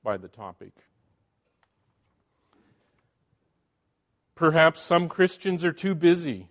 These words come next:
trying to make heaven on earth, pursuing careers, financial gain, hobbies, the best summer camps for their children, to be concerned with a topic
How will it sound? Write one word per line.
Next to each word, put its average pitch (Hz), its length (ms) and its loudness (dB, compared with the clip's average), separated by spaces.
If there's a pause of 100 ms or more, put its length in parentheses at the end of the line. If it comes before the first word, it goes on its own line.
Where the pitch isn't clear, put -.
trying 135 360 -6
to 135 60 -14
make 131 260 -8
heaven 143 380 -2
on 127 220 -2
earth, 127 440 -4 (300)
pursuing 143 480 -8
careers, 135 640 -2
financial 127 640 -4
gain, 117 380 -8
hobbies, 123 680 -6 (340)
the 123 80 -10
best 151 280 0
summer 147 280 0
camps 127 380 -10
for 139 160 -8
their 123 180 -6
children, 110 640 -8 (340)
to 151 120 -20
be 170 120 -10
concerned 220 560 -8
with 196 220 -4
a 143 60 -8
topic 165 720 -6